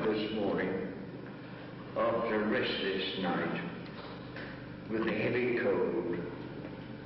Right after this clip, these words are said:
a sore throat, and without a voice. But I was determined to fulfill my engagement with you.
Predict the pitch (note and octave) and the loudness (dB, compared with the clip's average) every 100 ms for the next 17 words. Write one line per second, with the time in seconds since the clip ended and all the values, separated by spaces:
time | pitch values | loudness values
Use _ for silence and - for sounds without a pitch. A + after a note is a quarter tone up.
0 | - - - - - - C#3 - D3 C3+ | -10 -10 -10 -10 -10 -4 -2 0 4 6
1 | A#2+ - G2 F#2 F2+ F#2 - - - - | 6 4 4 4 2 0 -2 -6 -6 -8
2 | - - - - - - - A2+ A#2+ A#2+ | -10 -10 -8 -8 -8 -8 -2 2 4 4
3 | A#2+ A#2+ B2+ B2 G2+ A2 G2 G2+ - - | 4 6 4 4 2 2 4 2 2 -2
4 | - - - - - - B2+ B2 A#2+ - | -4 -6 -8 -8 -8 -8 -4 -4 -4 -6
5 | - - - - - - - - B2+ A#2 | -6 -8 -8 -8 -10 -10 -6 0 2 4
6 | A2+ A2+ A2 A2+ A2+ G#2+ G#2 C3+ C3+ - | 4 4 4 4 4 2 2 4 6 4
7 | - - - - - - - - - - | 2 0 -2 -4 -6 -6 -4 -6 -8 -8
8 | - A#2+ - A#2 G#2+ G#2+ - A2+ F#2 - | -2 0 4 6 6 6 4 6 6 4
9 | - - - - - - - G#2 G#2 G#2+ | 2 0 -2 -4 -6 -4 0 2 4 4
10 | G#2+ A2 G#2+ - G#2+ G#3 - - - - | 4 4 4 2 2 2 2 4 4 2